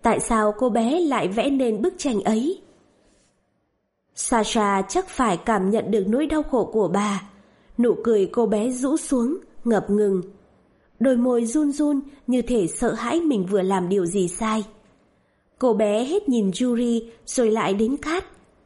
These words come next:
Những giọt nước mắt long lanh. Cô bé lầm nhầm bằng tiếng Nga, giọng có vẻ hối lỗi và sợ sệt. Yuri nhẹ nhàng đến bên cạnh trấn an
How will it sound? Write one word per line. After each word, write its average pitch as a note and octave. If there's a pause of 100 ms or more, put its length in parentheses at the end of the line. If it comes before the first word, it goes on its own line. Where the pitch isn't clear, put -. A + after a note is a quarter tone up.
(320)
Những B3+
giọt A3
nước D4+
mắt D#4
long A#3+
lanh. A3+ (760)
Cô D4
bé B3+
lầm B3
nhầm G3
bằng G3
tiếng C4+
Nga, B3+ (380)
giọng G#3+
có C#4
vẻ G3+
hối A3
lỗi C#4 (280)
và G3
sợ -
sệt. F#3+ (1400)
Yuri A#3
nhẹ A#3
nhàng G3
đến A3+
bên C#4+
cạnh A3+
trấn A#3
an B3+